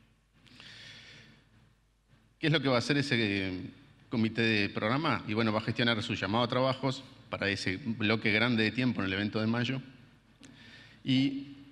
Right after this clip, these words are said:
la idea es que esto tenga continuidad, que no se pierda todo lo que hemos aprendido durante este tiempo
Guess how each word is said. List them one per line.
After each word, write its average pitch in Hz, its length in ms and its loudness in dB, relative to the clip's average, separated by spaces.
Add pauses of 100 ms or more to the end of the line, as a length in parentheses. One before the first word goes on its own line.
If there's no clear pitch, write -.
(200)
la 110 140 4
idea 135 480 2 (300)
es 120 120 -4
que - 160 -2
esto 117 200 -2
tenga 120 280 2
continuidad, 104 720 0
que 107 100 -6
no 110 100 0
se 113 120 -4
pierda 135 360 0
todo 143 120 0
lo 139 100 2
que 123 80 -2
hemos 131 160 0
aprendido 110 380 0
durante 101 280 -2
este 104 120 -2
tiempo 110 380 -2